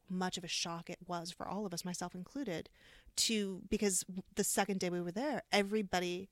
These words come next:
had to observe the monastic hours. Everybody.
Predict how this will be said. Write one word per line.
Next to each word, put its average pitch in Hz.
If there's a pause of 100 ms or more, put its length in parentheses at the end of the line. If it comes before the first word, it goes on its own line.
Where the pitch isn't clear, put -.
had 180
to 190
observe 165
the 175
monastic 160 (100)
hours. - (180)
Everybody. 165